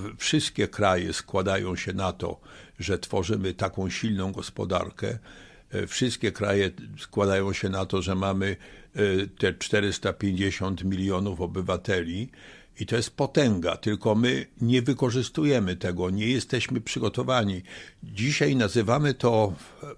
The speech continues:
m, publikacjach, w rozmowach europejskich odpornością. To jest, e, właściwie takie nowe słowo, którego dziesięć lat temu czy pięć lat temu nie używaliśmy. Odporność to znaczy zdolność do przetrwania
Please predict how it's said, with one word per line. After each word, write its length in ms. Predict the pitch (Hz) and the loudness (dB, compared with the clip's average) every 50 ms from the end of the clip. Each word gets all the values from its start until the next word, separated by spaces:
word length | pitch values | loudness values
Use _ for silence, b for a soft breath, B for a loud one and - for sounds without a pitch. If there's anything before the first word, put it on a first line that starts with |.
| - - - | -12 -4 -2
m, 140 | 101 92 90 - | 0 0 0 2
publikacjach, 880 | - 120 107 107 110 104 - - 117 117 110 - - - 107 98 87 - | 2 2 2 2 0 -2 0 0 0 0 0 -2 -2 -2 -2 -2 -2 -2
w 60 | - | -2
rozmowach 520 | 95 95 85 95 101 107 107 104 98 - | -2 -2 0 0 0 0 0 0 0 0
europejskich 800 | 98 98 95 95 92 82 - 107 120 117 - - - - 110 - - B B B B B B B B | 0 -2 0 0 -2 -2 0 -2 -2 -2 -2 -6 -6 -8 -8 -8 -10 B B B B B B B B
odpornością. 1160 | - 127 113 - - - 120 117 117 113 117 123 117 107 98 - - - - - - - - - - | 6 6 6 4 4 6 8 10 10 10 8 6 6 6 2 0 -2 -4 -4 -8 -8 -8 -10 -14 -10
To 140 | - - 104 | -2 0 0
jest, 420 | 110 113 98 - - - - - 113 | 2 2 0 0 -4 -6 -6 -6 -4
e, 20 | 120 117 113 - | -2 -2 -4 -4
właściwie 440 | - 95 104 127 - - - 170 156 | -4 -2 -2 -2 0 0 -2 -2 -2
takie 240 | - - - - 131 | -2 -4 -2 0 2
nowe 340 | 131 143 143 147 151 139 | 2 2 2 2 2 0
słowo, 600 | - - - 156 147 139 120 101 82 80 80 - B B B B B B B | 0 0 0 2 4 4 4 4 2 0 -4 -6 B B B B B B B
którego 500 | - - 117 107 101 107 104 104 104 101 | -4 0 2 2 4 4 4 4 4 2
dziesięć 400 | 95 120 120 107 - 127 117 98 | 4 4 4 4 4 2 2 2
lat 160 | 107 104 - | 2 0 0
temu 240 | - - 113 107 107 | 0 0 2 2 0
czy 140 | 101 - 107 | 0 -2 -4
pięć 320 | - - 113 113 110 95 | -2 0 2 2 2 2
lat 220 | 95 101 98 - - | 2 0 0 0 -2
temu 260 | - 110 110 117 117 | 0 2 2 2 2
nie 160 | 113 113 107 | 2 2 0
używaliśmy. 800 | 113 113 101 117 120 120 117 104 92 87 76 - - - 95 92 B B B B B B B B - | 0 0 0 0 2 2 2 2 2 0 -4 -6 -6 -6 -8 -8 B B B B B B B B -4
Odporność 720 | - 107 - - - 107 107 113 123 143 165 170 - - | -4 -4 -2 4 4 6 6 6 4 2 0 0 -2 -2
to 120 | - - - | -4 -6 -4
znaczy 540 | - - 120 110 - - 123 113 - - - | -2 -2 -2 -2 0 0 0 0 0 -2 -4
zdolność 1040 | - 107 104 101 92 120 117 113 117 120 117 120 127 147 175 - - - - - - B B B B B B B B | -4 -2 0 2 6 8 10 10 10 8 6 4 2 -2 -4 -4 -6 -8 -8 -10 -14 B B B B B B B B
do 120 | 104 107 | -2 -2
przetrwania 1000 | 101 - - 117 104 - - - - - 104 113 120 139 147 143 135 139 143 151 | 0 2 2 2 2 2 0 -6 0 2 2 2 2 2 2 2 0 0 -2 -2